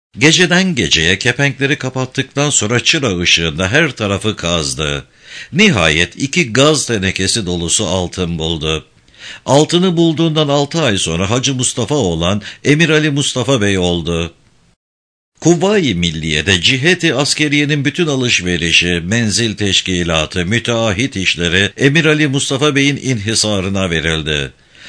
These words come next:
Sungurlu çarşısında öyle günler oldu ki beyin satın aldığı buğday çuvalları geçecek yol bırakmadığından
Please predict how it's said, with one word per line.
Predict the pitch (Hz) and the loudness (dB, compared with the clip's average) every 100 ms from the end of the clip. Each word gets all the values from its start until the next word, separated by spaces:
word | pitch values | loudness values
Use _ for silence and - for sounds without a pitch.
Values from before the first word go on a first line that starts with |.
| - - | -20 -4
Sungurlu | - 175 180 220 208 120 | 2 4 4 4 2 2
çarşısında | - 92 85 90 82 90 85 85 | 2 2 2 2 0 0 0 0
öyle | 90 90 113 | 0 0 0
günler | 92 104 95 98 | 0 -2 0 0
oldu | 101 95 101 127 | 0 0 0 0
ki | 98 90 - - - | 0 0 -2 -12 0
beyin | 107 135 165 156 | 4 6 4 2
satın | - 135 165 | 2 0 0
aldığı | 160 147 147 151 107 | 0 0 0 0 2
buğday | 143 127 147 143 | 0 2 2 2
çuvalları | - 101 92 90 92 | -2 0 0 0 0
geçecek | 107 127 135 123 131 92 | 2 0 0 0 0 0
yol | 120 139 101 | 0 0 0
bırakmadığından | 110 127 104 98 98 98 87 101 | 0 0 0 -2 0 0 2 2